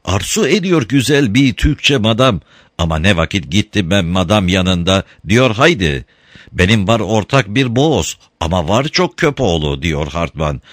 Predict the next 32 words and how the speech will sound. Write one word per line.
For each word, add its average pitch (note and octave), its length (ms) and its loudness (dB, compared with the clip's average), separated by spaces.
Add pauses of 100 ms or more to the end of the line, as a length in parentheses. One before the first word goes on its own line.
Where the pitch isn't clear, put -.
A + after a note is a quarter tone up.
(160)
"Ama G2+ 220 2
sen G2+ 300 0
lazım F#2 400 0
verecek F2+ 420 0
çok D3 240 -2
para. D2+ 360 0 (400)
Ben D#3+ 240 2
kazanıyor D#3 680 2
veriyor. C#3+ 460 0
Boğaz E2 400 -2
bana E2 340 0
bir G2+ 120 0
madam F2 400 0
alıyor, D#2+ 400 0 (280)
bir C3+ 140 2
hoca B2 320 0
geliyor B2+ 540 0
nikah A2+ 320 0
yapıyor. D#2 520 -2 (420)
Ben F2+ 280 0
bakıyor E2+ 400 -2
fena F#2+ 400 0
değil G#2 260 0
madam. D2+ 400 -2 (320)
Ama B2+ 220 0
ne B2+ 200 2
vakit C3 340 0
geçiyor A#2 520 0
bir A#2+ 140 0
hafta, G2+ 520 0
on A#2 380 -2
gün. G#2+ 260 0